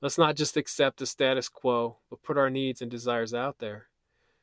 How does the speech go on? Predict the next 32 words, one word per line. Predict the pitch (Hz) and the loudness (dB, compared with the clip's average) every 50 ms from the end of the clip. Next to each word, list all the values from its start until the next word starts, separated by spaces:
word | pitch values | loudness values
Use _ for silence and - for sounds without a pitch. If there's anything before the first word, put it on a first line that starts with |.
| _ _ _ _ - | _ _ _ _ -2
'Cause | - 156 139 | 0 2 4
remember, | 156 175 180 202 214 196 151 143 131 127 - - | 6 8 10 10 8 8 8 6 4 4 0 -6
about | 147 151 143 139 | -2 -2 0 2
half | 156 165 165 160 | 4 4 4 6
the | - 165 | 4 4
population | - - 160 156 151 - 160 151 143 143 135 - 143 135 | 4 6 4 4 4 4 6 6 6 6 4 2 -2 -2
are | 135 131 127 | -4 -4 -4
introverts. | 139 143 147 - 135 117 117 110 107 107 - - - - _ _ _ | -4 -6 -6 -6 -6 -6 -4 -6 -6 -8 -10 -14 -16 -16 _ _ _
When | - 135 131 | -10 -10 -4
conferences | - 156 147 143 - 151 - - 139 127 - | -2 0 0 0 -2 -4 -4 -4 -4 -4 -2
don't | - 139 139 143 143 - _ _ _ _ _ _ _ _ | 0 2 2 2 0 -2 _ _ _ _ _ _ _ _
cater | - - 160 156 156 143 139 127 | -2 2 4 6 6 4 2 0
to | - - | -4 -4
the | 135 131 | -4 -2
needs | 135 139 139 131 127 | -2 0 -2 -2 -2
of | 123 127 | -2 0
introverts, | 143 151 147 - 120 113 113 113 110 - - - _ _ _ _ _ _ _ _ _ - | 0 0 0 -2 -4 -2 -2 -2 -4 -8 -16 -20 _ _ _ _ _ _ _ _ _ -6
introverts | 147 139 - 156 139 151 143 - - | -2 0 2 4 6 6 6 6 4
are | 139 131 | 2 4
less | 131 135 131 - - | 4 4 2 2 2
likely | 143 127 131 - - 139 | 2 2 2 0 0 -2
to | 123 113 | -4 -4
participate | - - 117 - - 151 139 - - - - 127 113 113 | -4 -6 -8 -4 -4 -4 -4 -6 -8 -4 -2 -2 -2 -4
with | 120 113 - | -6 -10 -6
groups | - 135 131 127 - - | -2 -2 -2 -2 -2 -6
or | 120 - | -12 -10
contribute | - - - - 147 139 131 127 127 113 117 | -10 -10 -6 -2 -2 0 0 0 -2 -6 -4
their | - 120 117 | -4 -4 -2
well-thought-out | 123 127 135 131 131 123 - - - 131 135 135 131 131 123 | -2 0 2 2 2 0 0 -2 0 0 2 2 2 0 0
ideas | 120 113 113 113 - 131 131 127 120 - - | -2 -4 -6 -8 -6 -6 -4 -4 -4 -6 -10
and | 113 117 | -12 -10
insights. | 127 131 - - - 101 104 107 - - - - | -10 -10 -10 -8 -8 -8 -10 -10 -14 -18 -20 -20